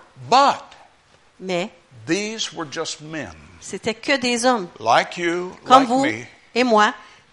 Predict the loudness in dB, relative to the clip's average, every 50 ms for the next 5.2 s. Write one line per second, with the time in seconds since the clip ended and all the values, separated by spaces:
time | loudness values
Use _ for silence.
0 | _ _ -4 -4 -4 -4 -4 -2 0 2 2 2 2 0 -2 -2 -2 -2 -2 -4
1 | -4 -6 -4 -2 0 2 0 0 -2 -4 -6 -6 -6 -4 -4 0 2 2 2 2
2 | 0 -4 -10 -6 -6 -4 -4 -6 -8 -10 -10 -10 -10 -10 -12 -14 -16 -18 _ _
3 | _ _ _ _ 2 2 2 2 0 -2 -4 -4 -4 -4 0 2 4 4 4 4
4 | 2 2 2 4 4 4 4 4 4 6 4 4 4 4 2 4 4 4 2 2
5 | 0 -4 -8 -8